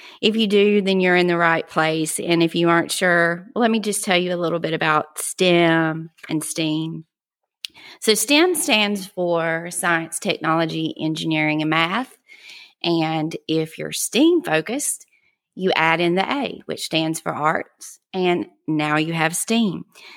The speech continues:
So steam has been sweeping the education field. stem and steam have been sweeping the education field for quite some time. Um,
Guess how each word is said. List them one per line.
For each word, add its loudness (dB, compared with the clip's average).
So 4
steam 4
has 2
been 2
sweeping 0
the 0
education -2
field. -2
stem 2
and 2
steam -4
have -8
been -2
sweeping -4
the -4
education -4
field -2
for -4
quite 0
some 0
time. -2
Um, 2